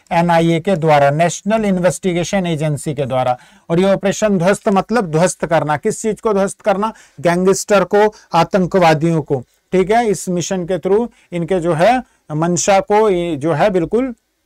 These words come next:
ध्वस्त कर देना, बिल्कुल समाप्त कर देना। ठीक है, तो ये कुछ इंपॉर्टेंट चीजें थी, मैंने आप लोगों को बताया था। मैंने आज से क्या, डेली में आप लोगों को दो क्वेश्चन पूछूंगा, उसके अगर आप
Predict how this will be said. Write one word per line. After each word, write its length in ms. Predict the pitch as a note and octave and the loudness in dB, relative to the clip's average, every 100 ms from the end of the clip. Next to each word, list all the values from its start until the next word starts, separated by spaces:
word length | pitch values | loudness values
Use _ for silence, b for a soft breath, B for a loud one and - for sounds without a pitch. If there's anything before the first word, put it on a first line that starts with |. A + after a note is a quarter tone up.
| _ _ | _ _
ध्वस्त 420 | C#3+ C3+ F#3 - F3 | -4 0 2 0 -2
कर 180 | F#3 | 0
देना, 240 | E3 F3 G#3+ | 0 0 0
बिल्कुल 300 | F#3 E3+ A#3+ | 0 -2 -4
समाप्त 500 | - E3+ D3+ - C#3+ | -2 2 2 0 -4
कर 180 | C3+ A#2+ | -2 -2
देना। 340 | A2+ A2 A2+ - | -2 -4 -6 -6
ठीक 180 | E3 D#3+ | -4 -2
है, 120 | A#3+ b b b b _ | -4 b b b b _
तो 180 | F3 D#3+ | 0 2
ये 140 | D#3 E3 | 2 0
कुछ 220 | F#3 - | -2 -2
इंपॉर्टेंट 480 | D#3+ F3 E3 F#3 F3 | -4 -2 -2 -4 -4
चीजें 320 | F#3+ E3 F#3+ | -4 -2 -4
थी, 200 | G#3 B3 | -4 -8
मैंने 240 | F3+ D#3 D#3 | -6 -2 -2
आप 180 | D3+ | -2
लोगों 240 | D#3+ D3+ D#3+ | -2 -2 -4
को 100 | E3+ | -4
बताया 320 | D#3+ - F3 | -4 0 -2
था। 120 | F3+ G#3+ | -2 -6
मैंने 240 | E3 D#3 | -6 -4
आज 140 | C#3+ | -4
से 160 | - E3 | -4 -8
क्या, 280 | - F3 A3 | -2 0 2
डेली 320 | D#3+ D#3 D#3 | 0 -2 -2
में 80 | D#3+ | -2
आप 140 | D3+ D3+ | -4 -2
लोगों 180 | C#3+ C#3+ | -4 -4
को 120 | D3+ | -4
दो 160 | C3+ C#3+ | -2 -2
क्वेश्चन 360 | C#3+ - D#3+ | -4 -6 -8
पूछूंगा, 440 | D3+ D#3 F#3+ G3 G#3+ | -6 -8 -6 -4 -2
उसके 340 | - - F#3+ G3+ B B F3+ | -4 -4 -4 -4 B B -4
अगर 180 | F3+ | 2
आप 160 | F#3+ | 2